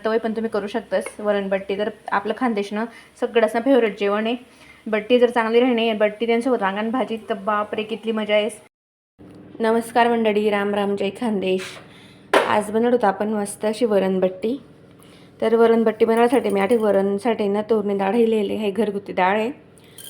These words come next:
आधी वाटीभर डाळ मी लिहिले. आता इले ना दोन तीन पाणी, पाणीच घे, मी स्वच्छ धुईस आणि कुकरमध्ये तीन शिट्ट्या काढिलेस. वाटीभर डाळसाठी ना मी जवळजवळ आठे तीन ग्लास पाणी हे टाकलेलं आहे. तीन ग्लास पाणी टाकीस आणि आता आपण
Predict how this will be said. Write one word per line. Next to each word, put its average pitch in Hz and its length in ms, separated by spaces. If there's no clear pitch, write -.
आधी 220 140
वाटीभर 220 440
डाळ 185 120
मी 208 220
लिहिले. 208 260
आता 202 200
इले 233 220
ना 233 100
दोन 220 280
तीन 220 200
पाणी, 220 300
पाणीच 214 460
घे, 247 80
मी 226 120
स्वच्छ 240 340
धुईस 233 260
आणि 220 220
कुकरमध्ये 220 440
तीन 208 140
शिट्ट्या 214 280
काढिलेस. 202 500
वाटीभर 220 420
डाळसाठी 208 580
ना 202 120
मी 247 140
जवळजवळ 202 440
आठे 240 260
तीन 220 200
ग्लास 220 260
पाणी 226 200
हे 247 120
टाकलेलं 214 500
आहे. 254 80
तीन 226 320
ग्लास 202 180
पाणी 208 240
टाकीस 214 260
आणि 240 140
आता 185 160
आपण 214 220